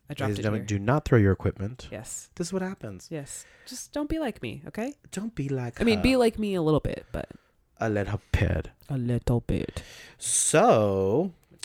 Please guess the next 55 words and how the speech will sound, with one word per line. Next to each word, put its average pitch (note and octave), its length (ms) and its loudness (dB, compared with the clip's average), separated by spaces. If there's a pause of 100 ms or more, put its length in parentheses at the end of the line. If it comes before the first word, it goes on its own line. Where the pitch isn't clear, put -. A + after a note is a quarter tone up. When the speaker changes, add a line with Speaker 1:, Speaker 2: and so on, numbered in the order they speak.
Speaker 2:
we're C#3+ 160 -2
gonna G#3+ 120 0
get D#3+ 120 2
into B2 260 -6
talking A2+ 300 -6
about G#2+ 220 -6
these G2 140 -8
queens. G#2 640 -10
Um, G#2 320 -6 (280)
and A#2+ 120 -4
so - 80 2
Speaker 1:
Yes. A#2+ 40 2
Speaker 2:
what B2+ 60 0
we're E3 80 -4
gonna D3+ 140 -4
do B2 120 -2
is A2+ 100 -4
Lori A#2+ 160 -4
and A2+ 100 -6
I A2 40 -6
decided. G#2 300 -6
So - 100 -8
Lori G#3+ 240 2
has G3+ 120 -2
not C3 140 -4
seen A#2+ 260 -6
any A#2 240 -4
of A#2 60 0
the A2+ 80 0
queens G2+ 300 -8
for G2 220 -4
RuPaul's G2 280 -6
Drag F#2 200 -4
Speaker 1:
Yes. - 80 -4
Speaker 2:
Race F#2 200 -6
All - 60 -4
Speaker 1:
I've, F3 160 4
Speaker 2:
Stars. F#3 180 0
Speaker 1:
I've G3+ 40 -8
probably F#3+ 280 0
seen, G#3 180 -6
like, E3 140 -8
a D3 100 -8 (180)
quick - 320 -4
glimpse C#3+ 360 -10
of E3+ 100 -8
them. G3 240 -6
Like, D#3+ 220 -2
I've D#3+ 280 -4
mentioned F3 460 -4
that D#3 240 -2 (200)
I, D#3+ 200 -2
I E3+ 80 -2
know F3 180 0
Milk. E3+ 400 -4